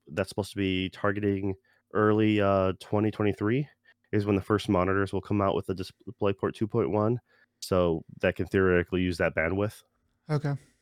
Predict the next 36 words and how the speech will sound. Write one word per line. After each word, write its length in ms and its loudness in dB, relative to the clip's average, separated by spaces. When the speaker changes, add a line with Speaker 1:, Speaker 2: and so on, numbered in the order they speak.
Speaker 2:
Yeah, 300 6
yeah, 180 4
so, 400 6
uh, 400 2
so 200 6
a, 240 4
anyway, 320 6
they 100 6
were 80 6
talking 260 2
about 140 4
it 40 4
on 100 2
Gamers 300 2
Nexus, 340 -2
just 220 -4
that, 160 0
like, 200 -6
it 100 2
was, 220 0
uh, 300 0
like, 100 -4
it 60 4
was 120 4
kind 120 2
of 80 2
a 80 -4
dumb 260 4
thing 360 2
to 280 0
start 240 -6
talking 260 0
about, 240 0
like, 180 -6
eight 180 -8
K. 400 0